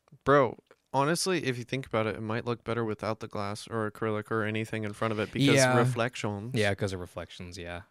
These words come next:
Speaker 2: I don't know, 'cause I wanna hang my red jersey.
Speaker 1: That would be cool.
Speaker 2: Mm-hmm. So I wanted to do that and then maybe have that right here.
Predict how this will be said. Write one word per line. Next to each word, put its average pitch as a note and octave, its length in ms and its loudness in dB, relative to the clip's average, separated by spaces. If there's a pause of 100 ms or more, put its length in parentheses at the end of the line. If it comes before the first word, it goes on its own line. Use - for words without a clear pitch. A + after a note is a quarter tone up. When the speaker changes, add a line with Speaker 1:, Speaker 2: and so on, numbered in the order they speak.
Speaker 2:
I E3 100 4
don't D#3+ 140 6
know, G2+ 260 0
'cause C#3+ 140 2
I D#3 60 8
wanna F3+ 120 4
hang F#3 140 2
my E3 80 2
red A2+ 220 2
jersey. - 420 -8 (2000)
Speaker 1:
That A#2+ 100 6
would B2+ 140 6
be A#2 100 -2
cool. - 260 -12 (120)
Speaker 2:
Mm-hmm. G2+ 240 -6 (560)
So G#2 360 -2
I B2+ 120 -2
wanted C#3+ 180 2
to C#3 80 6
do A#2 160 2
that G2+ 320 4 (120)
and G#2 140 0
then G2+ 80 2
maybe G#2 220 2
have A2 200 2
that A2+ 180 2
right A2 160 0
here. A2+ 320 0